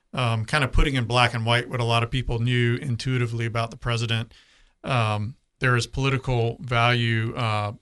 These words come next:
to basically say the guy in charge isn't all there. Is there a national security risk the more we point that out? You know, are there, do we have enemies, you think, that are, um,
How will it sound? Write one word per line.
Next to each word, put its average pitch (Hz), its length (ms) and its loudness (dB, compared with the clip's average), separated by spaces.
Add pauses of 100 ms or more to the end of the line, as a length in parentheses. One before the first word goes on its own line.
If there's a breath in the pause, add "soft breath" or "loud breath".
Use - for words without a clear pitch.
(120)
to 123 100 -10
basically 120 500 -4
say 110 520 -4 (500 soft breath)
the - 100 -8
guy 131 220 4
in 120 160 4
charge 120 760 0 (640)
isn't 135 260 2
all 110 140 2
there. 101 260 0 (920 loud breath)
Is 135 140 0
there 202 160 6
a 196 60 2
national 165 420 2
security 151 480 -4
risk 117 500 0 (220)
the 127 120 -2
more 131 280 2
we 123 400 -2 (220)
point 139 240 -6
that 123 160 0
out? 117 240 2
You 117 100 -2
know, 117 140 2
are 117 40 2
there, 131 200 0
do 123 120 -6
we 147 100 -2
have 139 160 0
enemies, 160 500 -2
you 165 80 -6
think, 165 320 -6
that 135 160 -2
are, 113 240 0 (480 loud breath)
um, 110 520 -2